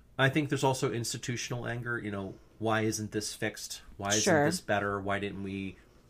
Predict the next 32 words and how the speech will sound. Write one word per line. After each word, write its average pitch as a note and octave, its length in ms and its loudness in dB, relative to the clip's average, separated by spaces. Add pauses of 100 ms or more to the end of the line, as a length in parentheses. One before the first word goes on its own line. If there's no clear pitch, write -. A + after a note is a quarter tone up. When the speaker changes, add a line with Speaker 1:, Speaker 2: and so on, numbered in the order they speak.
(340)
Speaker 1:
prevent A#2 420 -2
this G#2 380 2
or F2+ 140 -4
what G2+ 480 -2
have G#2+ 260 2
you? G2 140 -2
There's G2 180 -4
a G#2 60 -4
lot G2+ 280 -2
of G2 60 -10
opinions G2+ 540 -6
about F#2 440 -4 (380)
the - 80 -8
institutional F#2+ 840 -6
response A2 580 -4
to - 140 -8
the F2+ 100 -6
pandemic. F2+ 600 -8 (420)
And, C#3 240 -2
and D3+ 140 2
let's E3+ 200 0
be B2+ 180 2
honest, G#2+ 720 -2 (880)
the A2 140 -2
kind F3 240 -4
of C#3+ 100 -4
the A2+ 60 -4
situation A2 640 0
that F2+ 120 -6
we're F#2 160 -8
in F#2 320 -8 (480)
and - 140 -8